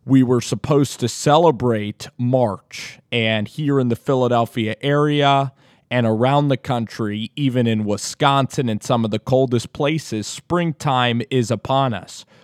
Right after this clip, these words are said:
which means college basketball, it means N F L free agency,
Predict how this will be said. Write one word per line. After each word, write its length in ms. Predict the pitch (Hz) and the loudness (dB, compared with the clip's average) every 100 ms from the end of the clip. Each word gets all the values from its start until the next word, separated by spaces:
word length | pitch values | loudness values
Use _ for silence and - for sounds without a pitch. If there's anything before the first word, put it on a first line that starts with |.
| _ | _
which 300 | 117 107 117 | -4 -4 -2
means 320 | 113 104 - | -2 -2 -6
college 500 | - 120 110 104 98 - | -4 -2 -2 -4 -6 -2
basketball, 1040 | 131 135 131 - 123 135 127 123 123 120 _ _ - | 2 2 0 -4 -2 2 2 2 0 -2 _ _ -6
it 120 | 113 | -2
means 360 | 110 110 104 - | 0 -2 -4 -4
N 160 | 117 113 | -4 -2
F 180 | - | 0
L 140 | 117 104 | 0 -2
free 280 | - 117 110 | -4 -4 -2
agency, 920 | 139 147 143 113 - 107 101 101 | -2 -2 -2 -4 -6 -8 -8 -10